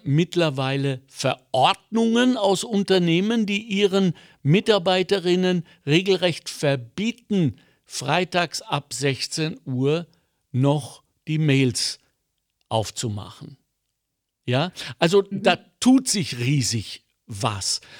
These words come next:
Speaker 1: Das heißt, diese Work-Life-Balance sieht im Moment anders aus, aber dafür spüre ich eigentlich einen Vorteil,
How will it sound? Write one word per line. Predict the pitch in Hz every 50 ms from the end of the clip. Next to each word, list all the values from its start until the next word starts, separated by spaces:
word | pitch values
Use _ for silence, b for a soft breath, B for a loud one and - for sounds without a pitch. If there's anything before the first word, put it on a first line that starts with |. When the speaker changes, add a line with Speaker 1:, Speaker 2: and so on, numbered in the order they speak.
| B B B
Speaker 1:
Das | - 160 156 - -
heißt, | 170 180 196 196 - -
diese | 202 196 170 147 170 165 156 143 - B B B B B
Work-Life-Balance | - - 127 131 160 180 190 - - 160 151 160 175 - - - 165 156 160 170 170 156 139 -
sieht | - 185 - - -
im | 180 160
Moment | 165 156 156 151 147 143 143 147 - _ _ _ -
anders | - 131 143 160 165 185 180 165 -
aus, | - - 151 180 208 196 -
aber | - 190 139 131 127
dafür | 110 - - 123 98 104 131 151 - - - 226 220 247 277 277 262 b b b b b b b b b b
spüre | - - - - - 156 170 196 196 185 190
ich | - - 165 - - -
eigentlich | - 127 135 143 147 160 160 160 - 175 175 165 - - - -
einen | 156 147 143 139 135 139 131
Vorteil, | - - - - - - 330 294 - _ - 117 110 101 - 101 92 90